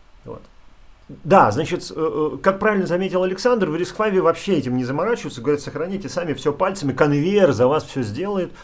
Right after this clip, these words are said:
а уж хардвари-трады д-, доделают до конца». Вот.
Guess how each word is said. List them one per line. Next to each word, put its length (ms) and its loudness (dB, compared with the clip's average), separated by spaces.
а 180 8
уж 120 4
хардвари-трады 840 -2
д-, 200 -2
доделают 540 0
до 80 -6
конца». 440 -6
Вот. 360 -6